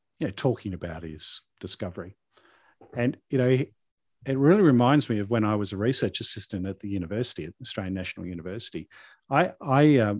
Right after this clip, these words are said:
my, one of the people I was working for, one of the researchers I was working for was a guy called Dingle Smith.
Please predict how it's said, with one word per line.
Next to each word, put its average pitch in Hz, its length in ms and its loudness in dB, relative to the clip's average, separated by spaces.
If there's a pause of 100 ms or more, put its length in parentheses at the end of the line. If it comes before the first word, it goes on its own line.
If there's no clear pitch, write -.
(280)
my, 123 240 -2 (420)
one 120 140 -2
of 123 60 -2
the 107 60 -6
people 110 260 -2
I 98 40 -2
was 92 120 -8
working 127 240 0
for, 90 60 -8
one 107 100 -2
of 107 40 -2
the 98 80 -4
researchers 110 580 -2 (540)
I 143 40 -2
was 139 140 0
working 151 220 6
for 131 160 2
was 117 140 2
a 110 40 -8
guy 135 140 6
called 127 240 2
Dingle 175 340 10
Smith. - 480 2